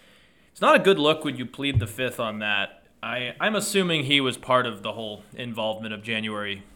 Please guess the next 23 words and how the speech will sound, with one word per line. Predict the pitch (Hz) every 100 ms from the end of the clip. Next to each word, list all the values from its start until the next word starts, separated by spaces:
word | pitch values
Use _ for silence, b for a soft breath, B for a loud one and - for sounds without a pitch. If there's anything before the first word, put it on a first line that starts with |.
| -
January | - 107 104 98
sixth. | - 107 104 - - B B B
I | 135
do | 147 208
know | 180 165
that | 147
Michael | 139 135 139 131
Flynn | - 139 135 131 117 98 _ _ -
was, | 131
was | 139 143 135
the | 131
one | 131 135
who | 127
kinda | 113 131 123
touted | - 131 131 117
the | 123
idea | 117 120 120 120
of | 113 110
martial | 117 120 123 107
law | 107 113 143
with | 131 -
Mike | 117 117
Lindell. | 117 107 113 135 -